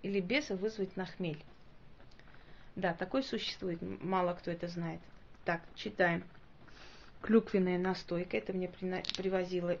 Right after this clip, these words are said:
Елена. Она помнит из Твери. Вот он до сих пор у меня есть. Наливаем сюда.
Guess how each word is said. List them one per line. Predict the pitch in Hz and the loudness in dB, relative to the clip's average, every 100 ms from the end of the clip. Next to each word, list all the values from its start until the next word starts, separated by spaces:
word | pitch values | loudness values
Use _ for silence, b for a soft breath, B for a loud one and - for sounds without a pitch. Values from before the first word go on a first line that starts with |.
| - | -2
Елена. | 185 185 185 190 247 269 - | 0 2 2 2 0 -2 -6
Она | 180 180 | -6 -6
помнит | - 180 196 196 | -4 -2 -2 -4
из | 196 | -10
Твери. | - 196 196 202 - - - - - - - | -6 -4 -2 -4 -8 -18 -18 -18 -16 -16 -12
Вот | 196 | -6
он | 233 202 | -2 -2
до | |
сих | 190 185 | -2 -4
пор | - 196 | -2 -2
у | 190 | 0
меня | 196 190 | -2 -2
есть. | 185 143 151 - - - - - - B B B B B - - - - - | -4 -4 -6 -12 -18 -18 -18 -18 -20 B B B B B -18 -18 -18 -18 -12
Наливаем | 202 185 185 196 233 | -4 -2 2 2 0
сюда. | - 180 175 | -4 -4 -4